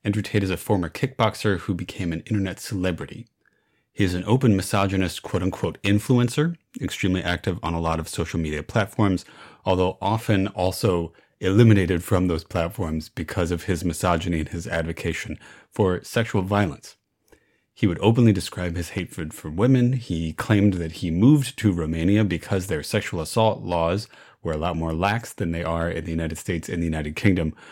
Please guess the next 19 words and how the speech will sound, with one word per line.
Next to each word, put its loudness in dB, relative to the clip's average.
where -2
he 2
holds -2
dual -4
citizenship. -4
Tate 6
is 4
extremely 4
unpopular 0
online 0
among -2
the -4
youths, 0
uh, -4
and -4
especially -2
for -8
young -4
men. 2